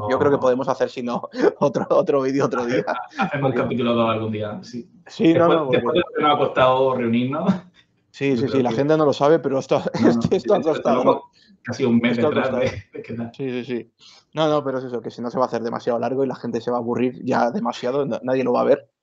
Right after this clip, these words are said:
Speaker 1: Pero bueno, otro día seguimos hablando.
Speaker 2: Bueno, sí.
Speaker 1: Y bueno, yo creo que hemos hablado un poquito de, de todo. Eh, pero bueno, sobre todo eso, ya que hay pocos creadores de contenido en español, seguir aquí a, a compañero Flynex,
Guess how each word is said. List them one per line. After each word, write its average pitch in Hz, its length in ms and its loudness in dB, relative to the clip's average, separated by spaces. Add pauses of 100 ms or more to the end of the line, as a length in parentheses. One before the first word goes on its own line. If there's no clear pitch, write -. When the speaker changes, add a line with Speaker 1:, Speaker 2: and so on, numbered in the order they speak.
(260)
Speaker 1:
Pero 127 140 4
bueno, 120 120 2
otro 131 140 2
día 127 140 2
seguimos 117 380 -4
hablando. 123 360 0
Speaker 2:
Bueno, - 280 -18
sí. 110 220 -6
Speaker 1:
Y 127 60 -2
bueno, 120 160 0
yo 123 60 6
creo 131 120 4
que 127 60 4
hemos 123 160 0
hablado 117 220 2
un 117 80 -4
poquito 120 300 2
de, 117 220 0
de 117 160 2
todo. 131 320 0 (460)
Eh, 127 440 6
pero 123 120 4
bueno, 123 200 2
sobre 117 180 0
todo 131 140 4
eso, 117 180 0
ya 123 200 2
que 139 200 4
hay 131 400 2
pocos 127 360 -2
creadores 123 340 4
de 120 80 0
contenido 120 720 0
en 120 120 -2
español, 120 540 -6
seguir 117 380 0
aquí 120 260 0
a, 120 340 -2
a 120 240 -6
compañero 117 380 -4
Flynex, 127 480 -4